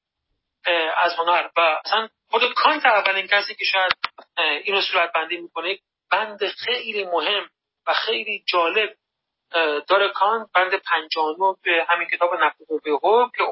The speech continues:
عنوانش هست زیبایی سمبل اخلاقیات است و اینجا مفهوم سمبل رو توضیح می‌ده. خیلی تکه درخشانی است واقعاً توی کانت. اتفاقاً گادامر هم خیلی تاکید می‌کنه که این یک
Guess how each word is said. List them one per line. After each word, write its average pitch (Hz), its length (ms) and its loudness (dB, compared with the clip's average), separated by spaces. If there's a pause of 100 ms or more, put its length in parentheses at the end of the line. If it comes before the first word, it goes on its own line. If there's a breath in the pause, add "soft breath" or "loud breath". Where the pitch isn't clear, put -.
(280)
عنوانش 185 380 4
هست 180 300 2 (880)
زیبایی 175 760 0 (400)
سمبل 196 800 0
اخلاقیات 165 600 -2
است - 240 -18 (480)
و - 20 -2
اینجا 165 260 -2
مفهوم 208 380 -4 (160)
سمبل 226 400 -2 (120)
رو 214 360 -2 (120)
توضیح - 380 -4
می‌ده. 131 280 -6 (880)
خیلی 226 400 0
تکه 208 540 -4 (880)
درخشانی 170 640 0
است 151 300 -4
واقعاً 147 440 -2
توی 151 240 -4 (360)
کانت. 196 300 -2 (100)
اتفاقاً 170 420 -2
گادامر 170 440 0
هم 185 200 -2
خیلی 180 180 -6
تاکید 165 380 -2
می‌کنه 180 280 -4
که - 120 -6
این 175 180 -4
یک 180 120 -2